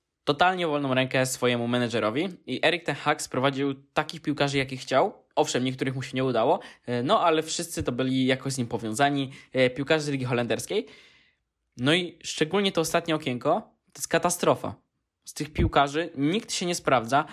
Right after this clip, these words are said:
Andre Onana zawalił na Ligę Mistrzów. Rasmus Højlund, tak jak wspomniałeś, wygląda jak, e, przedszkolak, e, w liceum. I dzisiaj takie mi się urodziło w głowie porównanie, że Manchester United jest jak, e, Wokulski, który ubiega się o rękę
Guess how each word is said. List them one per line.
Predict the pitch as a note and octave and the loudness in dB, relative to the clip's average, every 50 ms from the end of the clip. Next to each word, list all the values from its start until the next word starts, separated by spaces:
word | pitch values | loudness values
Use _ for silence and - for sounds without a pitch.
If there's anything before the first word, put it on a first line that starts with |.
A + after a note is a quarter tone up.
| - - - - - - - _ _ _ _ _ | -18 -20 -20 -20 -20 -20 -20 _ _ _ _ _
Andre | - D3 D#3+ E3+ E3 F3 F3 | 2 2 2 2 2 2 2
Onana | E3+ E3 D#3+ D#3 D#3+ D#3+ D#3+ D#3+ | 2 2 2 2 2 2 2 0
zawalił | D#3 D3+ D3+ C#3 C#3 C#3+ D3 | 2 0 2 2 2 2 2
na | C#3 C#3+ C#3 | 2 0 0
Ligę | C#3 C3 C3 C#3 | 0 0 -2 0
Mistrzów. | B2+ A#2+ A#2 - - A#2+ - | -2 -2 -4 -4 -8 -6 -4
Rasmus | - C3 C3 - F3 E3 - | -4 -4 -2 -2 -6 -4 0
Højlund, | - D3+ C#3 C#3 D3 D3+ D#3+ D#3 D#3+ - | 0 2 2 2 2 0 -2 -4 -6 -4
tak | - C3+ C3 | -4 -2 -2
jak | C3+ C3 | -2 -4
wspomniałeś, | C3 - - C3+ C3 C3+ C3+ C#3+ C#3 | -6 -6 -4 -2 0 0 0 0 0
wygląda | C3+ C3+ B2+ C3 C3 C3 C3 | -2 0 0 0 2 2 4
jak, | B2+ B2 B2+ C3 B2+ - | 4 4 2 2 0 -2
e, | - B2+ B2 B2+ B2 | 0 2 2 2 2
przedszkolak, | B2 - - B2 - - - - A#2+ B2 C3 C#3 - - | 0 -4 -8 -6 -6 -4 0 2 2 2 2 0 -2 -2
e, | D3 C3 C3 | -2 0 0
w | C#3 | 0
liceum. | E3+ F#3+ F3+ - C3 A#2 C3+ F3+ G#3 - - - - - - - - _ _ _ _ _ _ - | -2 -4 0 2 2 2 2 -2 -4 -8 -14 -20 -18 -18 -20 -20 -20 _ _ _ _ _ _ -6
I | C#3+ C#3 | -4 -4
dzisiaj | B2+ D3 G3 A3 - - B3+ C#4 C#4 C4+ _ _ _ _ - _ _ _ _ _ _ _ _ _ _ _ _ | -2 -2 0 0 0 0 -2 -2 -4 -6 _ _ _ _ -20 _ _ _ _ _ _ _ _ _ _ _ _
takie | - F3+ F3 - F3+ | -4 -4 -4 -2 -2
mi | F3+ F#3 | 0 0
się | - F#3+ D#3 | 2 2 4
urodziło | E3 D#3+ E3 D#3 E3+ E3 D#3 | 4 4 4 4 4 4 4
w | C#3+ | 4
głowie | D3 D#3 D#3+ D#3 | 4 2 2 2
porównanie, | D3+ D#3 D3 C#3+ C#3 C#3+ C#3 D3+ E3 D#3 | 2 2 2 2 4 2 2 2 0 0
że | D3+ D3+ | 0 0
Manchester | D3+ D3+ D3 D#3+ D#3 D#3+ F3+ E3 | 0 0 -2 -4 -4 -2 -2 -2
United | E3 D3+ C3+ C3 C3+ E3+ E3 D#3 | 0 0 0 0 0 0 -2 0
jest | C#3+ D3 D3 D3 | 0 -2 0 2
jak, | D#3 D#3 D3+ D3+ - - | 2 2 2 0 -2 -2
e, | D3+ C#3 C#3 C#3 C#3+ D3 C#3+ C#3+ - - | 0 0 2 2 2 0 -2 -4 -8 -6
Wokulski, | C#3+ C#3 F3 F3+ - - C#3+ B2+ C3 - - F3+ | -2 0 0 0 2 2 2 2 2 -2 -6 -8
który | F3 - - C3+ D3+ D#3 | -6 -2 2 2 2 2
ubiega | F#2+ C3+ D3 D3 C#3+ E3 | 2 2 2 4 2 2
się | D#3+ D#3+ - D#3 D3+ | 0 0 0 2 2
o | - C#3+ C#3+ | 4 4 4
rękę | C#3 C3+ C3 C#3 D#3+ D#3 D#3 F3 | 4 2 0 -2 -2 0 0 0